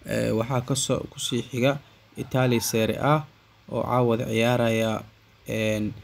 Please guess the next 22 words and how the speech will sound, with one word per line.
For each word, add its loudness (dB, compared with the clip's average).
Inter -4
Milan 2
aad -2
taqaanaan -2
iyo -4
Hellas 0
kooxda -4
aan -2
ku -18
qoran -2
tahay. -2
Marka -6
Inter -2
Milano 2
iyo -4
tanna 2
waxaan, -2
ee, -4
ku -10
soo -4
xushtay, 0
ee, -2